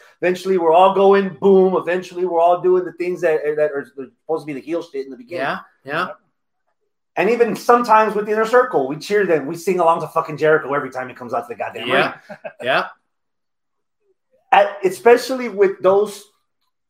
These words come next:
Speaker 1: two, with Silver and Reynolds,
Speaker 2: Yeah.
Speaker 1: or the whole group in general,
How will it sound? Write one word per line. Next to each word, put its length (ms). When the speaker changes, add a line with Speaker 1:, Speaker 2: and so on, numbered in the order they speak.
Speaker 1:
two, 500
with 200
Silver 400
and 100
Reynolds, 600
Speaker 2:
Yeah. 340
Speaker 1:
or 260
the 100
whole 260
group 200
in 120
general, 460